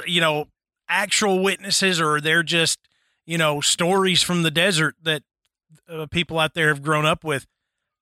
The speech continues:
they're fantastic. And, you know, a lot of times you just don't hear, you know, new stories like that, new legends that just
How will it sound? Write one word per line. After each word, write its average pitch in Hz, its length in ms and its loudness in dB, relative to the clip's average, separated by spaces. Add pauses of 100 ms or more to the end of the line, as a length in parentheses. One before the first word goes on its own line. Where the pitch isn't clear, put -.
(180)
they're 202 140 0
fantastic. 214 760 -2 (120)
And, 156 480 0
you 190 120 -6
know, 160 200 0
a 175 80 0
lot 170 260 2
of 196 120 0
times 190 420 0
you 156 80 -8
just 147 260 -6
don't 180 260 -2
hear, 165 600 0 (840)
you 180 100 -4
know, 165 160 0 (140)
new 190 420 2
stories 185 640 0
like 139 220 -2
that, 139 220 -4
new 185 340 0
legends 139 800 -2 (360)
that 165 260 -2 (600)
just 202 340 0